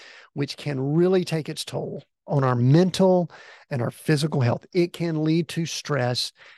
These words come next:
and stress truthfully can be the downfall of most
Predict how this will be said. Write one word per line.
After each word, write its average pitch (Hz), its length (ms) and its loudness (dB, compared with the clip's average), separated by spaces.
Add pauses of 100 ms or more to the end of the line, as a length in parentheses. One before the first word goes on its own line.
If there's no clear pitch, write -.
(120)
and 147 200 -4
stress - 840 -4 (640)
truthfully 170 540 0
can 160 160 -2
be 156 100 2
the 147 120 -2
downfall 135 800 -2
of 127 200 -4
most 127 640 0